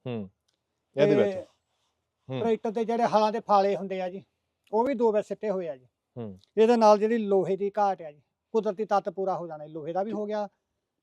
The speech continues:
Speaker 2: ਤਾਂਬੇ ਦਾ ਵੀ ਹੋ ਗਿਆ ਜੀ।
Speaker 1: ਠੀਕ ਆ।
Speaker 2: ਬਾਕੀ ਲੱਸੀ ਨੇ ਸਾਰੇ ਤੱਤ ਪੂਰੇ ਕਰ ਦੇਣੇ ਆ।
Speaker 1: ਉਹ ਆ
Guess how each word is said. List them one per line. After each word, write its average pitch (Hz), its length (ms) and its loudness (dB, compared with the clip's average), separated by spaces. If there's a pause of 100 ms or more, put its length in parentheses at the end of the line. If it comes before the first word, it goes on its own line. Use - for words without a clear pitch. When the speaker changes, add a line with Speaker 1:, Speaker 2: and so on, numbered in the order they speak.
Speaker 2:
ਤਾਂਬੇ 196 320 2
ਦਾ 180 120 2
ਵੀ 175 120 -6
ਹੋ 160 120 -8
ਗਿਆ 139 160 -14
ਜੀ। 104 160 -14
Speaker 1:
ਠੀਕ 95 120 -20
ਆ। 95 120 -20 (100)
Speaker 2:
ਬਾਕੀ 214 280 2
ਲੱਸੀ 208 300 -2
ਨੇ 214 120 -2
ਸਾਰੇ 208 340 -2
ਤੱਤ 196 280 -6
ਪੂਰੇ 170 300 -6
ਕਰ 160 180 -8
ਦੇਣੇ 135 220 -16
ਆ। - 60 -16
Speaker 1:
ਉਹ 220 300 0 (260)
ਆ 165 180 10